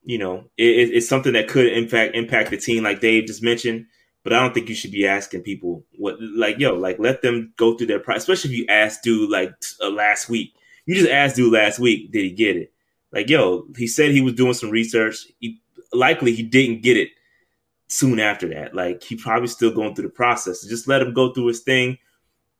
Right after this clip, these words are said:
Um, and, and as far as, you know, when the seasons, they've got plenty of time, uh, to start,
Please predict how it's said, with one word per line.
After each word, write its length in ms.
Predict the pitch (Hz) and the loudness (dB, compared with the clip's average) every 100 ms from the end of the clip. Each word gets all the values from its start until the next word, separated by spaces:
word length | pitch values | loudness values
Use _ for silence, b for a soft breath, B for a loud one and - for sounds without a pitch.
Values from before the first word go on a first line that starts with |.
| _ _ _ _ _ - | _ _ _ _ _ 0
Um, 460 | 117 110 107 110 _ | 2 2 0 -6 _
and, 180 | 120 120 | 0 2
and 240 | 123 131 - | -2 -2 -2
as 160 | 123 123 | -4 -2
far 240 | 160 170 | 2 2
as, 120 | 151 | 2
you 160 | 135 147 | 0 2
know, 120 | 135 | 2
when 160 | 117 131 | 4 2
the 60 | |
seasons, 500 | 113 135 170 139 113 | 0 0 2 0 0
they've 140 | 127 139 | 0 2
got 240 | 160 - | 2 0
plenty 280 | - 165 151 | 0 2 4
of 140 | 127 - | 2 0
time, 480 | 131 123 113 101 - _ _ _ - | -2 -2 -4 -8 -16 _ _ _ -6
uh, 240 | 113 110 | -2 -2
to 180 | 107 - | -4 -8
start, 460 | - - 135 127 | -8 0 2 2